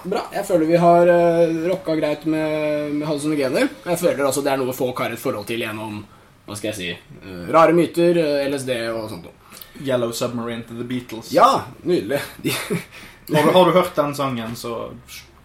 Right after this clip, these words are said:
Speaker 2: har du en viss formening om hva
Speaker 1: Ja, det finnes fortsatt folk som prøver å si at dop ikke hadde noe med det å gjøre, og de, de er jo bare søte, er det
Speaker 2: Ja,
Speaker 1: ikke?
Speaker 2: de, de kan jo bare se på, eh, Bill Hicks sin lille rant om,
Speaker 1: Ja.
Speaker 2: <laughs> om det.
Speaker 1: Og Lucy in the Sky with Diamonds handla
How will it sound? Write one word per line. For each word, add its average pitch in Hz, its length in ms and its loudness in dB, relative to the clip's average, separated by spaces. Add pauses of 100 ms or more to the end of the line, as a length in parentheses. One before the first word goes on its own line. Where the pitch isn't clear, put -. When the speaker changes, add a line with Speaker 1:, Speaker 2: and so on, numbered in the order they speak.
Speaker 2:
har 123 180 -2
du 120 80 -2
en 123 120 -4
viss - 300 -6
formening 113 560 -8
om 120 140 -10
hva 120 240 -4 (120)
Speaker 1:
Ja, 135 180 -2
det 180 260 0
finnes 247 240 2
fortsatt 196 260 6
folk 156 200 6
som 175 120 0
prøver 151 160 4
å 143 60 2
si 147 100 2
at 131 120 0
dop 127 180 -4
ikke 127 140 -4
hadde 120 100 -2
noe 104 80 -8
med 113 160 -4
det 127 80 -2
å 120 100 -2
gjøre, 185 200 2
og 151 100 2
de, 254 260 8
de 196 80 6
er 151 140 8
jo 156 80 6
bare 135 140 4
søte, 127 260 -4 (160)
er 120 60 -8
det 131 60 -2
Speaker 2:
Ja, 143 60 2 (100)
Speaker 1:
ikke? 151 80 -2
Speaker 2:
de, 160 100 2
de 151 120 0
kan 151 160 -2
jo 143 80 -2
bare 135 260 -2
se 123 240 -6 (120)
på, 113 100 -6 (100)
eh, 113 420 -6 (280)
Bill 120 180 -4
Hicks 117 280 -10
sin 113 240 -8
lille 113 260 -8 (220)
rant 117 380 -10
om, 117 160 -6
Speaker 1:
Ja. 117 200 -4
Speaker 2:
<laughs> 165 640 -2
om 135 280 -2
det. 127 180 -4 (340)
Speaker 1:
Og 143 80 0
Lucy 151 300 4 (100)
in 175 80 4
the 180 60 2
Sky 160 200 4
with 175 140 4
Diamonds 190 420 4
handla 180 260 4